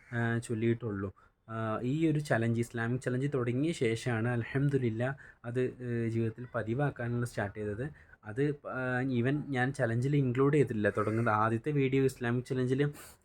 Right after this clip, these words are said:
അസ്മാഉൽ ഹുസ്ന ഞാൻ ഇൻക്ലൂഡഡ് അല്ല. ആഹ്, അതിൽ, ആഹ്, നമ്മുടെ ഒരു സബ്സ്ക്രൈബർ കമന്റ് ചെയ്ത ശേഷമാണ് ഞാനത്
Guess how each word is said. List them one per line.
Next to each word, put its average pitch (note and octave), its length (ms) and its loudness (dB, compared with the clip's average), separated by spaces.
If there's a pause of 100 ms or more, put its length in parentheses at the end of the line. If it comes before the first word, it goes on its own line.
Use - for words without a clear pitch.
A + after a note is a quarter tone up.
അസ്മാഉൽ B2+ 340 2
ഹുസ്ന C#3 220 -4
ഞാൻ C#3+ 180 4
ഇൻക്ലൂഡഡ് C3+ 500 2
അല്ല. G#2 220 0 (560)
ആഹ്, A2 580 0
അതിൽ, A2+ 240 2 (160)
ആഹ്, B2 260 2
നമ്മുടെ A#2 240 4
ഒരു A#2+ 100 -2
സബ്സ്ക്രൈബർ B2+ 500 -2
കമന്റ് A#2+ 460 4
ചെയ്ത C#3 300 2
ശേഷമാണ് B2 420 2
ഞാനത് A#2 420 4